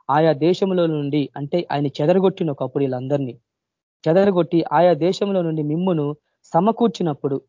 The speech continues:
మిమ్మల్ని అంతా ఒక దగ్గర సమకూర్చినప్పుడు, అన్-, ఆ, సమకూర్చినప్పుడు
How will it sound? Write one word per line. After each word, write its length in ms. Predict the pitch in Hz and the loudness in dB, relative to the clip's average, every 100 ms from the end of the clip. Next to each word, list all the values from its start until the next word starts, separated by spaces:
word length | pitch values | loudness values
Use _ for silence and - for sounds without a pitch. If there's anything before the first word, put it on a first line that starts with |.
| _ 151 | _ -4
మిమ్మల్ని 220 | 147 143 | -2 0
అంతా 280 | 156 175 185 | -2 0 0
ఒక 80 | |
దగ్గర 260 | 156 139 156 151 | 2 0 -2 -4
సమకూర్చినప్పుడు, 840 | 139 147 - 139 135 123 135 190 - _ _ _ - | -6 -4 -4 -4 -6 -8 -4 -6 -6 _ _ _ -4
అన్-, 280 | 143 196 190 | -2 0 -2
ఆ, 240 | 147 139 | 0 0
సమకూర్చినప్పుడు 880 | 139 156 175 180 170 160 147 170 226 | 0 0 0 0 -2 -4 -2 -2 -4